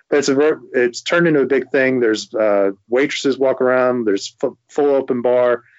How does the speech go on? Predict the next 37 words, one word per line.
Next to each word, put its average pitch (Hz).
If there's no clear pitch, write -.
It's 120
a 107
very 127
fun, 123
yet 117
it's 113
a 107
very 110
competitive 107
tournament, 104
uh, 98
three-day 104
event 104
that, 101
uh, 98
I'll 123
be 120
producing 117
tables, 107
and 98
I 110
will 104
be 101
putting 120
those 110
on 120
my 117
website 101
for -
sale, 104
um, 92
beforehand 107
and 98
after 98
if -
I 95
don't 95